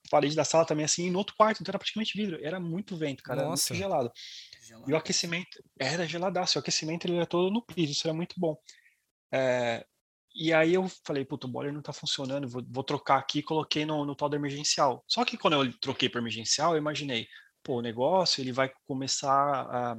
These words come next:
Speaker 1: quando o boiler começar a aquecer, ele vai, em vez de usar o gás, ele, ele vai usar, sei lá, a eletricidade." Tá bom, vida que, que seguiu aí. E foi, usei, no primeiro, segundo, uns dois meses depois, veio lá, quatrocentos e cinquenta.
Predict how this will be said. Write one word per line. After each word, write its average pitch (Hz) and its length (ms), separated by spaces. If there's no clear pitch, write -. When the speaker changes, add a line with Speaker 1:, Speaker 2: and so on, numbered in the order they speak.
Speaker 1:
quando 131 180
o 123 220
boiler 123 280
começar 120 300
a 113 40
aquecer, 143 420
ele 156 100
vai, 147 120
em 123 40
vez 123 140
de 120 80
usar 113 200
o 120 100
gás, 120 360
ele, 123 180
ele 123 140
vai 117 160
usar, 123 680
sei - 160
lá, 160 140
a 117 40
eletricidade." 127 760
Tá 175 100
bom, 175 280
vida 117 220
que, 220 260
que - 100
seguiu 214 320
aí. 214 240
E 185 120
foi, 170 420
usei, 156 480
no 185 60
primeiro, 175 460
segundo, 131 380
uns 120 400
dois 123 240
meses 117 280
depois, 135 720
veio 131 220
lá, 107 180
quatrocentos 123 560
e - 40
cinquenta. 131 460